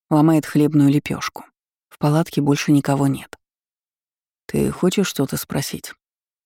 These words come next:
"Нет, Алекса". Михаил с сомнением посмотрел на Эрика. "Голоден?" "Нет". "Хочешь спать?" "Нет". "Ты неразговорчив сегодня.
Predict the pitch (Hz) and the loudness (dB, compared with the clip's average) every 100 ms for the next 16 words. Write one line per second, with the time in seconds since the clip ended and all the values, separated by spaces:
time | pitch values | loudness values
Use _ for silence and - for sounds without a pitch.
0 | _ _ - 156 190 - 135 131 - - | _ _ -2 0 0 -4 -4 -4 -10 -12
1 | - _ _ _ _ _ _ _ _ _ | -14 _ _ _ _ _ _ _ _ _
2 | - 151 156 151 147 - 139 143 160 151 | -4 0 2 2 0 -2 2 4 6 6
3 | 135 139 - 139 - 143 139 135 135 127 | 4 0 -2 -2 0 2 4 2 0 -8
4 | - - - _ _ _ _ _ _ 147 | -14 -20 -20 _ _ _ _ _ _ 2
5 | 143 151 143 147 151 _ _ _ _ _ | 2 2 0 -4 -10 _ _ _ _ _
6 | 147 202 - _ - _ _ _ _ _ | 0 0 -4 _ -20 _ _ _ _ _
7 | _ _ - 151 147 - - 160 - _ | _ _ -2 0 -2 -4 -10 -12 -14 _
8 | _ _ _ 139 135 143 - _ _ _ | _ _ _ 2 4 2 -6 _ _ _
9 | _ _ _ _ _ _ _ _ _ _ | _ _ _ _ _ _ _ _ _ _
10 | 151 143 165 170 180 160 147 - 156 - | 2 2 4 2 2 2 0 0 -4 -2
11 | 135 131 90 | -2 -2 -6